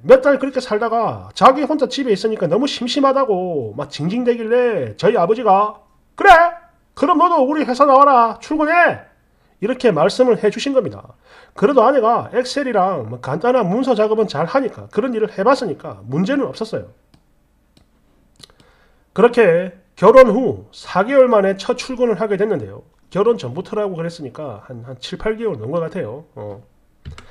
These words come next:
원래 처음엔 월급을 이백오십만 원 줬고 매년 십만 원씩 인상을 해서 지금은 저희 아내 월급 이백팔십만 원 됐습니다. 그런데 여기서 "아이고, 며느리한테 너무 박한 거 아니야?"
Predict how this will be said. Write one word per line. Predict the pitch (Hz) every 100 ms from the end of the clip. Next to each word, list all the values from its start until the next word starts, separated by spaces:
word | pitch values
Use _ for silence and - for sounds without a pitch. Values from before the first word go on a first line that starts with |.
| - - - - _ _
원래 | - 247 262
처음엔 | - 294 262 240 254 202 101
월급을 | 175 247 262 214 214 147 101
이백오십만 | 151 254 135 135 262 247
원 | 208 196
줬고 | 180 196 220 139 107 113
매년 | 135 208 233
십만 | 247 - 262 262
원씩 | 247 240 196
인상을 | 214 247 220 202
해서 | 208 156
지금은 | 156 190 226 208
저희 | 170 160
아내 | 196
월급 | 208 170 196 143
이백팔십만 | 120 185 190 - 220 247 208
원 | 185
됐습니다. | 196 165 107 - 104 - _ - - - _
그런데 | - 175 247 190
여기서 | 247 233 254 156 95 - _ _ _ _ _ _
"아이고, | 147 208 240 226 233 226 208 139
며느리한테 | 127 254 311 285 247 247
너무 | 156 202
박한 | - 254 262 277
거 | 294
아니야?" | 320 233 269 311 381